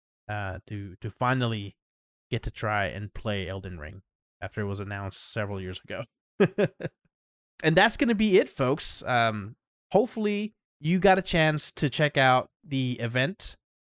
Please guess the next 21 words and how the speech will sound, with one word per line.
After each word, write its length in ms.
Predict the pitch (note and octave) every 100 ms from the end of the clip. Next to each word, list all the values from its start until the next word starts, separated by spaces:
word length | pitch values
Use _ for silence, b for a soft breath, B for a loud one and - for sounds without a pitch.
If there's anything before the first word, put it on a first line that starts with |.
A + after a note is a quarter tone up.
| _ -
You 80 | A#2
know, 60 |
let 240 | A#2 D#3 F#3+
me 100 | E3+
know, 360 | D3+ D3 D3+
are 160 | C3+ B2+
there 260 | C#3 D3
any 260 | A2+ D3 D#3
games 680 | D3+ C#3+ C#3 C3+ B2+ - - _ -
from 320 | - C3+ C#3
this, 400 | C3 B2 - - - _ _
from 200 | - C#3
this 240 | C#3+ B2 B2+
listing 580 | C3 - C3 A2+ A2
that 180 | G#2+ A#2
you 280 | A#2 B2 A#2+
are 200 | A#2 A2+
interested 480 | B2 D#3 D#3 D3+ C#3+
in, 260 | C#3 C#3 - _ _ -
excited 460 | - - C#3+ C#3
about, 460 | C3+ C3+ B2+ B2 -